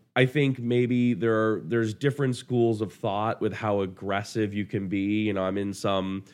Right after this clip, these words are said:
small mastermind groups and some ad-, ad-, advanced user groups that are,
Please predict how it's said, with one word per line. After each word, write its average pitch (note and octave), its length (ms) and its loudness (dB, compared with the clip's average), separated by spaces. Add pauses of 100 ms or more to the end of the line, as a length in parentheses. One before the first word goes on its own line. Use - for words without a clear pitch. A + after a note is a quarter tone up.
(380)
small G#2+ 360 2
mastermind G2+ 880 0
groups G2 460 -2
and F#2+ 160 -4
some F#2+ 200 -2
ad-, F2+ 200 -4
ad-, F#2 240 -4
advanced G2 920 -4
user G#2 540 0
groups G2 580 -4
that F#2+ 160 -2
are, F#2 400 0